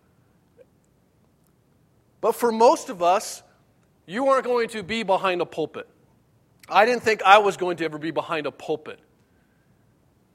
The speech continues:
Most of us will not be. Most of us are going to preach sermons, quite frankly, with our character, with our conversations,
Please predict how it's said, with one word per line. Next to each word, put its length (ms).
Most 320
of 120
us 180
will 140
not 300
be. 120
Most 460
of 160
us 240
are 160
going 220
to 120
preach 480
sermons, 600
quite 240
frankly, 400
with 180
our 120
character, 640
with 180
our 80
conversations, 1160